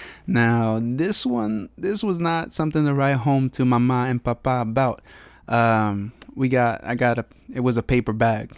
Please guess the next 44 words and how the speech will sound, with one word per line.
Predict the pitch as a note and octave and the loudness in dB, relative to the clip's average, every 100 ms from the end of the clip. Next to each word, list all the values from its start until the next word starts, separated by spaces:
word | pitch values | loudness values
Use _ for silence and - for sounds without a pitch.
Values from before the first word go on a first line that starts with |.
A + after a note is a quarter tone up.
| - - | -16 -14
<laughs> | - | -2
It | C#3+ | 0
was | A#2 | 0
a | A#2 | -2
paper | D3 C#3+ C#3+ | 0 -2 -2
bag | C3+ C#3 C3 | 0 2 2
with | B2+ | 0
a | |
sticker | A#2+ - A2+ G2+ | 0 -4 -6 -6
on | F#2+ - | -10 -12
it. | - - - - _ _ _ _ - | -16 -18 -20 -20 _ _ _ _ -6
Reminds | C#3 B2+ C3 B2+ | 2 6 6 4
me | B2 | 2
of, | A#2+ A2+ | 0 -4
like, | A2 | -8
the | - | -10
free | - A#2+ | -4 -2
lunches | A2+ A2+ G#2 G2 G2+ | -2 -4 -6 -10 -8
we | A2 | -8
used | G#2 | -8
to | G#2+ | -10
get | G#2 F#2 - _ | -10 -12 -14 _
at | G#2+ G2+ | -16 -10
summer | - G#2 G2 | -8 -6 -8
school, | - F#2+ - _ _ _ _ _ _ | -10 -12 -14 _ _ _ _ _ _
where | A#2+ | -4
they | A2 | -2
had | A#2 G#2+ | -4 -6
the | |
sticker | G#2+ - A2 A2 | -8 -6 -4 -2
on | A2 | -2
the | A2 | -4
paper | A#2+ A2+ A2+ | -6 -4 -4
bag | G#2+ A2 A2+ A2+ A2 | -4 -4 -2 -4 -6
saying | A2 G2+ G#2 | -8 -8 -8
that | A2+ | -12
it | - | -12
was | A2+ | -10
turkey | - A2 A2 G#2+ | -6 -6 -4 -4
and | G2 | -4
mayonnaise | A2 A2+ A#2 A2+ - - | -2 -2 -2 -6 -10 -10
sandwich | A#2 A2+ A#2 - | -6 -4 -6 -8
or | - | -12
something. | - A#2 A#2+ A#2+ | -6 -4 -2 -6